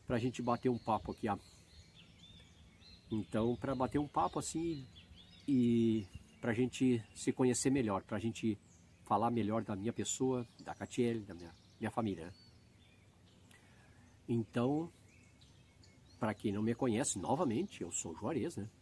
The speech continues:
Essa é minha filha Catiele. Eu chamo de Cati, né? Mas o nome dela é Catielen, Catielen Rodrigues da Silva. Tenho mais as minhas outras duas filhas, que é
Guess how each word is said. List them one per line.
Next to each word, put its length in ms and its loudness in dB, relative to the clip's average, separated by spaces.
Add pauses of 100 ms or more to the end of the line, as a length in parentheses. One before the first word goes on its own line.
(500)
Essa 300 -4
é 20 0
minha 140 -6
filha 200 -8
Catiele. 680 -4 (840)
Eu 140 -4
chamo 260 -2
de 80 -2
Cati, 400 -4
né? 160 -6 (140)
Mas 180 -4
o 60 -4
nome 240 -2
dela 360 -4
é 120 -6 (160)
Catielen, 920 -2 (880)
Catielen 1120 0 (1400)
Rodrigues 400 -2
da 100 0
Silva. 340 -6 (840)
Tenho 260 6
mais 360 2
as 80 0
minhas 280 0
outras 300 0
duas 320 -2
filhas, 440 -2
que 200 0
é 140 -2